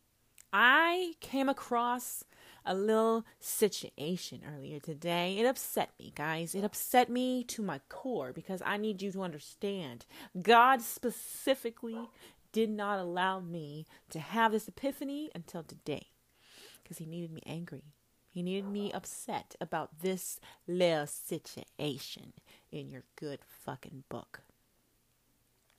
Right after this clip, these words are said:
I talked about earlier about how it used to say, "Thou shalt not lay with child as with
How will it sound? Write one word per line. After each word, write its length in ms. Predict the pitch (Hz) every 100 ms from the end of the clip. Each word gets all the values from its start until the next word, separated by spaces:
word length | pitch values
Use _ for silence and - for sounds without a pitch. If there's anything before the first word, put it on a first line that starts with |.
| _ _ _ - - _ _ -
I 80 | 226
talked 580 | 226 - 311 320 - - _
about 480 | 180 156 160 147 - - -
earlier 480 | 170 151 135 143 - _ _ -
about 340 | 190 165 196
how 500 | - - 226 214 - - _
it 140 | - 220
used 420 | 190 233 277 -
to 80 | 208
say, 440 | - - 294 262
"Thou 180 | 185 175
shalt 340 | - - 196
not 240 | 185 175 160
lay 380 | 160 185 202 208
with 320 | 190 185 -
child 720 | - - - 302 233 147 143
as 220 | 151 147
with 320 | 156 156 -